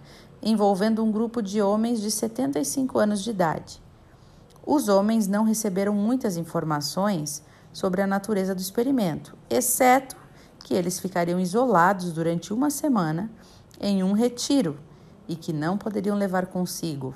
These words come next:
fotos, jornais, revistas ou livros datados a partir de mil novecentos e cinquenta e nove. Quando chegaram, os homens foram reunidos em uma sala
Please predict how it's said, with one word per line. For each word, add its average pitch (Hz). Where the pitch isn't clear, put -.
fotos, 190
jornais, 156
revistas 160
ou 190
livros 180
datados 175
a 180
partir 175
de 175
mil 160
novecentos 156
e 143
cinquenta 156
e 165
nove. 127
Quando 240
chegaram, 175
os 180
homens 180
foram 175
reunidos 190
em 165
uma 156
sala 170